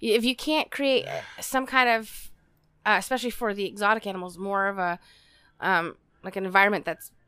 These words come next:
more habituated to them, like, what they're used to,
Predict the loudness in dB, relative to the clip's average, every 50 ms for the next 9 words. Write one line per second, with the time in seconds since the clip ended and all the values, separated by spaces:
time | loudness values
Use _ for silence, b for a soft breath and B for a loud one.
0 | _ _ _ -6 -4 0 2 2 2 2 -2 -10 _ _ -8 -8 -8 -6 -6 -8
1 | -6 -4 -2 -2 -2 -4 -6 -8 -8 -8 -8 -8 -8 -10 -12 -12 -10 -10 -10 -8
2 | -10 -10 -8 -8 -8 -8 -6 -4 -4 -4 -4